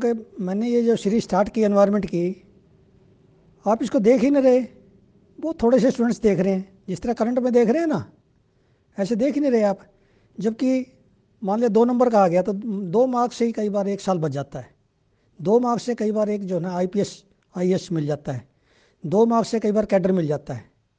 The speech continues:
ठीक है ना। मान लिया एक साल आपका दो नंबर की वजह से प्रीलिमिनरी रह गया, और बहुत सारे बच्चे हैं जो मुझे बताते हैं, "जी, दो नंबर से रह गया", तो कितनी गलत बात है।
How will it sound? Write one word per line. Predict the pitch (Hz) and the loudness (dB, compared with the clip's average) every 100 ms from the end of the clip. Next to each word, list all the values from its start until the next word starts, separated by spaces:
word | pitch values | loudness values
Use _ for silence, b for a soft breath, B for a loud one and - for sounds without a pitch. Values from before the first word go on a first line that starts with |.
| _ _ _ _ _ _ _ _ _ _ _ _ _ _ _ _ _ _ _ _ - | _ _ _ _ _ _ _ _ _ _ _ _ _ _ _ _ _ _ _ _ -12
ठीक | 185 | -10
है | 269 | -6
ना। | |
मान | 214 214 254 | -4 -2 0
लिया | 262 | 2
एक | 240 262 | 4 2
साल | - - - - - - - - 165 196 | 0 -16 -20 -20 -20 -20 -18 -6 -2 -2
आपका | 208 202 - 170 180 | -2 -4 -4 -4 -4
दो | 160 185 | 0 4
नंबर | 254 247 240 | 4 2 0
की | 220 | 0
वजह | 208 208 | 2 0
से | 233 | 0
प्रीलिमिनरी | 208 196 202 202 | -2 -2 0 2
रह | 185 190 | 4 4
गया, | 196 143 156 - - | 4 0 -4 -10 -8
और | |
बहुत | 160 247 - | -4 -4 0
सारे | 254 240 | 2 4
बच्चे | 214 226 | 2 2
हैं | 180 | 2
जो | 175 | 2
मुझे | 175 180 | 2 2
बताते | 175 170 165 | 2 0 -2
हैं, | 175 | -4
"जी, | 175 | -2
दो | 156 170 | -2 -2
नंबर | 165 165 | -2 -4
से | 165 | -4
रह | 135 | -4
गया", | 123 117 _ _ _ _ _ _ _ _ _ _ _ | -10 -16 _ _ _ _ _ _ _ _ _ _ _
तो | - | -10
कितनी | - 185 180 - _ _ _ _ - | -6 -6 -6 -12 _ _ _ _ -12
गलत | 151 160 | -6 -4
बात | 151 151 143 | -4 -6 -8
है। | 147 | -16